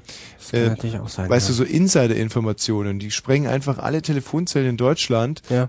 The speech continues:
Speaker 2: haben dann so eine Put-Option auf T-Aktien
Speaker 1: <laughs>
Speaker 2: und, ähm, und sahnen dann groß ab.
Speaker 1: Das stimmt. Das
Speaker 2: Das
Speaker 1: kann auch sein, ja.
Speaker 2: heißt aber im Prinzip, wenn jetzt diese Bombenleger, äh, gefasst sind, dass ab morgen die T-Aktie wieder steigt.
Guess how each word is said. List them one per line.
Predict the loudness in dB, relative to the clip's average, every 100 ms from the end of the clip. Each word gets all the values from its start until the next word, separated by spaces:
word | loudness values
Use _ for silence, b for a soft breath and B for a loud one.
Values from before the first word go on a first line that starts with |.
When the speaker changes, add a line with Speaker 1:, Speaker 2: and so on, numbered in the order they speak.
| 0
Speaker 2:
haben | 0
dann | 2
so | 2
eine | 0
Put-Option | 2 0 2 0 -2 -2 2 4 4 0
auf | -4
T-Aktien | 2 2 4 0 -2 -2 -2 -2 -6 -10 B -4
Speaker 1:
<laughs> | -4 -2
Speaker 2:
und, | 2 2 2 -2 0
ähm, | 4 4 4 2
und | -2 2
sahnen | 4 4 4
dann | 2 0
groß | 0 0 0
ab. | -4 -4 -12 _ -8
Speaker 1:
Das | -8
stimmt. | -8 -12 -12 -12
Das | -4
Speaker 2:
Das | 0 2
Speaker 1:
kann | 2
auch | 2
sein, | 0 0
ja. | -2
Speaker 2:
heißt | 0 2 2
aber | 2 2
im |
Prinzip, | 2 0 0 -2 0
wenn | 2 2
jetzt | 0 0
diese | -2
Bombenleger, | 2 0 0 0 4 6 6 6 6 4 2
äh, | 0
gefasst | 2 2 0 2 2
sind, | 2 2
dass | 2
ab | 2
morgen | 2 0 0
die | 0
T-Aktie | 2 2 2 -2 -2
wieder | 0
steigt. | -2 0 0 0 -4 -16